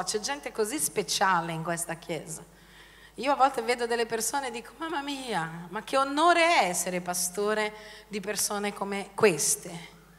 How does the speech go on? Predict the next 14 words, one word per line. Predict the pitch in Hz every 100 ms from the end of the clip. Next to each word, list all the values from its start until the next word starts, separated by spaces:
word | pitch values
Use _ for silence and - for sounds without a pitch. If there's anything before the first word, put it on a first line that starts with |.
| - - - - -
C'è | 262
gente | 226 320 339 320 320 302 - - - - - - -
stupenda, | - - - 277 - 262 254 220 151 151 - - - - - - _ _ _ _ _ - -
c'è | 269
gente | 247 339 339 302
che | 269
vede | 240 311 349 302
un | 285 269
errore | 247 247 294 - 196
e | 262 269
copre, | - 285 262 - 208 180 175
anche | 254 269 277
i | 262
miei, | 233 160 -